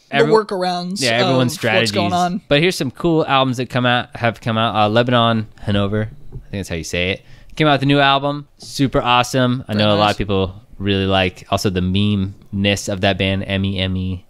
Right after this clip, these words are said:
Speaker 1: Oh, there you go.
Speaker 2: Dash
Speaker 1: Yeah.
Speaker 2: N E S, yeah, 'cause it's
Speaker 1: <laughs>
Speaker 2: the dancing gif.
Speaker 1: Yeah. <laughs>
Speaker 2: Uh, we also have Rose Garden Funeral Party,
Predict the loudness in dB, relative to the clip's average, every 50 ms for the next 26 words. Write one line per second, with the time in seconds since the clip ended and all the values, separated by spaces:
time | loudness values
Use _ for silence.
0 | _ -18 -4 -2 0 0 2 2 2 2 4 2 2 0 0 -2 0 0 2 2
1 | 0 0 0 0 0 2 2 2 2 2 2 2 2 4 4 2 2 2 0 -2
2 | -4 -4 -2 0 0 2 4 4 2 2 2 0 -2 -2 0 0 -2 -2 -4 -8
3 | -12 -18 -20 -20 -20 _ _ _ _ _ 0 2 2 2 0 0 -2 -2 0 2
4 | 2 0 2 0 -2 -2 -2 -6 -8 -8 -10 _ _ _ _ _ _ -6 -4 -4
5 | -2 2 4 4 4 4 4 4 2 2 2 -2 -6 -10 -10 -2 2 4 6 6
6 | 4 4 0 -2 0 2 4 4 4 4 2 2 0 -2 -2 0 2 4 4 4
7 | 4 4 4 4 4 4 2 0 -2 -6 -8